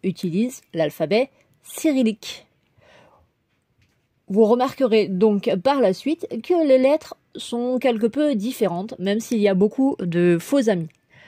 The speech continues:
Donc les faux amis, ce sont les lettres qui se ressemblent, mais qui ne se prononcent pas du tout de la même manière.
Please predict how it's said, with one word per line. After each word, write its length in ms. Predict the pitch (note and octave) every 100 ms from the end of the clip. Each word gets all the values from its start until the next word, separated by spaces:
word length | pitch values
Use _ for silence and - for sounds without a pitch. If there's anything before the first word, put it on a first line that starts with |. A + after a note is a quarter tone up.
| - -
Donc 140 | F3+
les 100 | G#3+
faux 220 | C4+ C#4
amis, 240 | B3 D#4+ F#4
ce 120 | A3+
sont 160 | A3+
les 120 | A3 G#3
lettres 280 | E3+ - -
qui 160 | F4
se 100 | F4
ressemblent, 480 | - G3 F3+ G#3+ B3 E3+
mais 420 | F#3+ G#3+ B3+ G#3
qui 140 | -
ne 60 | G#3+
se 100 | G#3+
prononcent 360 | F3 G3+ E3+ -
pas 140 | D#3
du 320 | D3+ D3+ A3
tout 140 | A#3+ D4
de 60 |
la 80 | A#3
même 180 | F#3+ G#3+
manière. 360 | F3+ - -